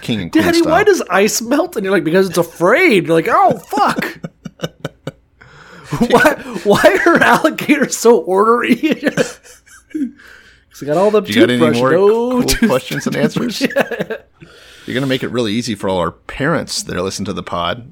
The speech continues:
Speaker 1: Uh,
Speaker 2: Yeah.
Speaker 1: they're gonna have all these answers ready to go
Speaker 2: Yeah.
Speaker 1: for their kids. Um, so, yeah, they're talking. She, and she basically sees, okay, yeah, he actually is really smart, and this food is amazing, and, like, this place is badass. She's like, "Hell yeah, this is"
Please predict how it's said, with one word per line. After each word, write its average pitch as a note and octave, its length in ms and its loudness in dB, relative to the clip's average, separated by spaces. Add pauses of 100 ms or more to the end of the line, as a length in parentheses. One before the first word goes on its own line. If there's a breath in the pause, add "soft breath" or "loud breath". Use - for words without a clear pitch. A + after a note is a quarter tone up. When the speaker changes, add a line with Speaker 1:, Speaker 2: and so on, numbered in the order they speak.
Speaker 1:
Uh, G2+ 220 -8
Speaker 2:
Yeah. C3 160 -6
Speaker 1:
they're A#2 160 -8
gonna G#2 140 -6
have G#2 100 -6
all G2+ 100 -6
these G#2 200 -10
answers A2 420 -10
ready A2 200 -8
to G#2 80 -14
go A#2+ 320 -6
Speaker 2:
Yeah. A#2 180 -20
Speaker 1:
for - 100 -16
their B2+ 160 -6
kids. - 340 -12 (640 loud breath)
Um, C#3 320 0 (300)
so, - 160 0
yeah, C3+ 280 0
they're F#3+ 260 2
talking. C3+ 540 -2
She, E3+ 420 -6
and C#3+ 160 -4
she F#3 100 -2
basically E3+ 360 -2
sees, D3 480 -4
okay, G#2 260 0
yeah, B2 240 0
he C3+ 160 -4
actually B2 300 -2
is A#2 120 -4
really G2+ 160 -2
smart, F#2+ 420 -6 (220 soft breath)
and G#2 160 -4
this G#2 140 -4
food B2+ 240 -4
is G#2+ 140 -6
amazing, F2+ 480 -6 (400 soft breath)
and, G2 240 -4
like, F#2 260 -6 (260)
this - 140 -12
place - 260 -4
is G2+ 80 -10
badass. G#2 600 -2
She's G#2 160 -10
like, F#2+ 140 -6
"Hell C#3 200 -4
yeah, F#3 180 0
this G#2+ 180 -8
is" A#2+ 220 -10